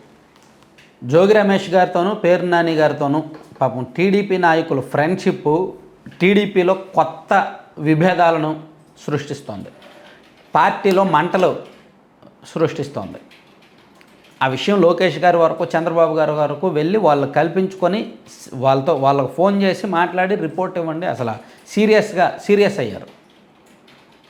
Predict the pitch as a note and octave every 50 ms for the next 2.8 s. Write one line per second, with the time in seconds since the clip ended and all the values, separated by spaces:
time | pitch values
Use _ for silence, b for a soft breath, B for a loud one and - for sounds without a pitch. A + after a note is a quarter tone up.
0 | _ _ _ _ - - D#3+ F3 F#3+ G3 F#3+ - D#3+ D3+ D#3+ E3+ E3+ F3 F#3+ F#3
1 | F#3 - D#3+ E3+ F3+ - G#3 G#3 G#3 G3+ E3+ E3+ E3 F3+ F#3+ F#3+ F3+ F3+ F#3+ F3+
2 | D#3+ E3 E3+ F#3+ F#3+ F#3 E3+ D3 D3+ B2 B2 A#2 - A2+ G2 D#2+